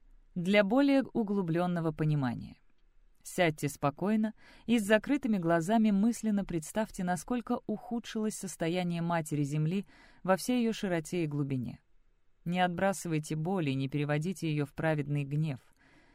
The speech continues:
Задержитесь на моментах, которые причиняют вам дискомфорт. Теперь определите конкретную проблему, которая наиболее сильно вас беспокоит. Рядом с вашим домом или в отдаленном уголке планеты.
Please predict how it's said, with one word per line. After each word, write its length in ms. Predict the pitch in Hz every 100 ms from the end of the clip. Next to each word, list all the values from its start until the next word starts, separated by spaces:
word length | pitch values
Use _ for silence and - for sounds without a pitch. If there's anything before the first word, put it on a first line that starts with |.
| _ _
Задержитесь 760 | 185 214 226 220 226 254 202 -
на 140 | 180
моментах, 520 | 175 185 214 196 151
которые 400 | - 147 156 147
причиняют 640 | 147 156 - 160 180 165 156
вам 240 | 151 143 -
дискомфорт. 800 | 160 156 - 151 147 110 - _ - _ - _ _ _ -
Теперь 320 | 165 196 185
определите 640 | 170 160 170 175 196 202 175
конкретную 640 | 156 151 160 151 147 139
проблему, 460 | 147 147 180 180
которая 400 | 139 135 160 156
наиболее 500 | 151 151 151 170 160
сильно 400 | 151 - 190 165
вас 180 | 151 147
беспокоит. 800 | 151 151 - 156 - 104 - - - - - _ -
Рядом 320 | 160 160 151
с 80 | 151
вашим 380 | 151 147 147 135
домом 340 | 156 160 135
или 140 | 127
в 80 | 127
отдаленном 520 | 135 143 151 160 151
уголке 380 | 135 135 131 139
планеты. 600 | - 127 127 131 151 151